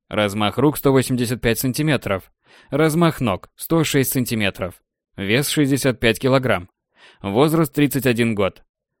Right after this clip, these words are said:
Далее перечень титулов и спортивных достижений Забита Магомед Шарипова. Поушу Саньда. Многократный победитель первенств и чемпион Дагестана.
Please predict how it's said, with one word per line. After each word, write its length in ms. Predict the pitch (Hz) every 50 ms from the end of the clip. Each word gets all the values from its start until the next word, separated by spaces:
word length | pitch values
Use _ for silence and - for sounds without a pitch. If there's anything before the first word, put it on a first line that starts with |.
| _ _ _
Далее 440 | 101 101 110 113 117 117 117 117 113
перечень 460 | - 131 120 120 113 - 123 113 110
титулов 440 | - 151 151 139 143 135 135 117 -
и 100 | - 139
спортивных 540 | 123 - 131 120 117 - 131 123 123 123 113
достижений 500 | 127 120 - - 123 113 131 131 120 120
Забита 400 | 110 120 113 107 135 143 131 135
Магомед 380 | 131 131 123 123 120 127 120
Шарипова. 560 | - 147 147 151 131 - 107 98 95 90 85 - _ _ _ _ _ _ _ _ _ _ _ _ _ _
Поушу 540 | - - 101 98 98 101 95 - - 143 139
Саньда. 520 | - - 135 139 139 131 123 98 85 85 - _ _ _ _ _ _ _ _ - _ -
Многократный 680 | 95 98 101 104 104 127 123 160 185 185 - 175 170
победитель 500 | 143 160 131 131 120 135 131 127 156 135
первенств 520 | - 160 165 165 156 165 156 - - - -
и 80 | 139 131
чемпион 560 | - 135 127 113 95 110 113 123 139 143 135
Дагестана. 680 | 135 139 147 147 - - - 143 117 101 90 87 -